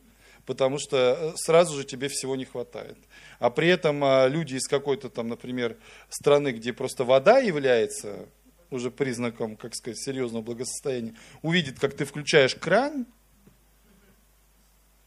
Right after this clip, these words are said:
и даже, ну, не зная о том, что существует кран с горячей водой, да, вот, просто подумают, что это кран просто только с холодной водой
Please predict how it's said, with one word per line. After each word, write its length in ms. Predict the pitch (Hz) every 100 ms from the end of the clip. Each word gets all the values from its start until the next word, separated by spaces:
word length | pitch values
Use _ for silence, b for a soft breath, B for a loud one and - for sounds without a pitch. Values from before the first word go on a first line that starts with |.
| -
и 100 | 147
даже, 560 | 165 147 143 135 123 - _ _ _
ну, 160 | 165 139
не 160 | 135
зная 300 | 143 147 123
о 20 | 113
том, 140 | 117
что 140 | -
существует 440 | 120 127 - 123 -
кран 220 | 127 113
с 40 |
горячей 480 | 107 131 143 123 -
водой, 320 | 113 113 110
да, 240 | 104 139 175 -
вот, 340 | 123 117 - B B B
просто 300 | 135 147 -
подумают, 480 | 123 127 120 117 107
что 180 | - 123
это 200 | 110 120
кран 340 | - 123 110
просто 340 | 110 110 - 117
только 320 | 127 107 -
с 60 |
холодной 480 | - 113 151 254 208
водой 400 | 143 117 110 98